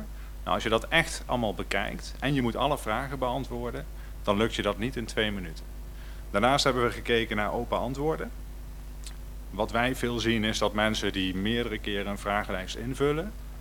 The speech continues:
en dat doen ze omdat het aan hun hart ligt, het is een belangrijk onderwerp voor mensen, eh, die kopiëren open antwoorden op een ander tabblad en dan plakken ze die erin. Maar dan zie je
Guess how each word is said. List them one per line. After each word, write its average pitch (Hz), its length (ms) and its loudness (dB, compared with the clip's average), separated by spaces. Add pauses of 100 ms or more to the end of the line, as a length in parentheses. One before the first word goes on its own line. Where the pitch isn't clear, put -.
en 104 80 -2
dat 101 140 4
doen 123 200 2
ze 110 100 0
omdat 101 280 2
het - 240 -4
aan 101 180 0
hun 101 120 -2
hart 98 240 2
ligt, 151 400 -6
het - 80 -10
is 101 120 -4
een 95 100 -4
belangrijk 92 460 2
onderwerp 123 420 -4
voor 117 160 -4
mensen, 117 400 -6 (640)
eh, 110 220 8 (100)
die 117 180 4
kopiëren 127 760 6
open 120 240 6
antwoorden 113 720 4
op - 140 0
een 110 100 0
ander 113 220 0
tabblad 123 560 2 (140)
en 104 160 0
dan 98 180 4
plakken 117 280 4
ze 110 100 -6
die 104 160 0
erin. 95 260 2 (920)
Maar 101 120 8
dan 110 140 6
zie 120 140 2
je 117 120 4